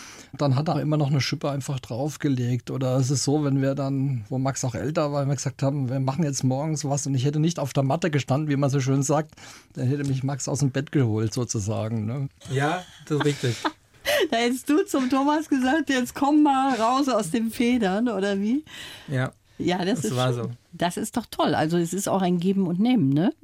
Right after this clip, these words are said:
Speaker 3: Für dich <laughs> ist das ja auch toll gewesen,
Speaker 1: Ja,
Speaker 3: Thomas,
Speaker 1: doch,
Speaker 3: oder?
Speaker 1: definitiv. Und ich sag mal, das ist überhaupt keine Belastung, ne? Und für uns ist das fast auch ein Geschenk, ne? Es hört sich zwar
Speaker 3: Ja.
Speaker 1: irrational an, weil viele sehen dann sowas als Belastung an. Ich glaub, das große Glück ist einfach, weil's auch immer in den verschiedensten Lebenssituationen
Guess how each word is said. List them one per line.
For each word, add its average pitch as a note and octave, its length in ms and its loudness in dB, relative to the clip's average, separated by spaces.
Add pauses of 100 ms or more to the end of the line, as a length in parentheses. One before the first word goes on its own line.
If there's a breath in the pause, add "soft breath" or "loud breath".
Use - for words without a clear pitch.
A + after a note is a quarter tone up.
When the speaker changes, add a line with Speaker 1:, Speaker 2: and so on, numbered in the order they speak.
Speaker 3:
Für G#3 160 0
dich F#3+ 300 0
<laughs> - 0 -
ist C4 260 0
das C4+ 240 0
ja B3+ 200 2
auch D#4+ 160 0
toll G3 340 0
gewesen, F#3 440 2
Speaker 1:
Ja, F#3+ 160 2
Speaker 3:
Thomas, F3 520 -2
Speaker 1:
doch, F3 60 -4
Speaker 3:
oder? F3 100 0
Speaker 1:
definitiv. E3+ 580 0
Und C#3 180 -4
ich B2 80 -2
sag D#3+ 160 -4
mal, D#3+ 140 -2
das C#3 160 -4
ist D3 100 -4
überhaupt C#3+ 320 -4
keine D3 340 -2
Belastung, C#3 720 -2
ne? C#3+ 220 -2
Und C#3+ 100 -2
für B2+ 120 -2
uns C3+ 180 -2
ist - 120 -10
das D3+ 120 0
fast C3 260 -4
auch C3 80 0
ein C3+ 80 2
Geschenk, C3+ 480 -2
ne? B2 100 -4
Es B2+ 200 -4
hört C3 160 -2
sich D3 140 -4
zwar C#3 180 -2
Speaker 3:
Ja. C#3 80 0
Speaker 1:
irrational C#3 580 0
an, C#3+ 320 0 (400 loud breath)
weil C#3 200 -2
viele C#3+ 280 0
sehen C#3 220 0
dann D3 160 -2
sowas C#3+ 340 0
als C3+ 160 -4
Belastung C#3 540 -2
an. C3 260 0
Ich B2 140 -2
glaub, C3+ 200 -4
das C3 160 -2
große C#3+ 380 0
Glück C#3+ 240 -4
ist E3 160 0
einfach, C3 380 -4
weil's C#3+ 240 -4
auch C#3 80 -4
immer D3 240 -2
in C3 80 -2
den C#3+ 140 2
verschiedensten D3 640 0
Lebenssituationen C#3 1300 0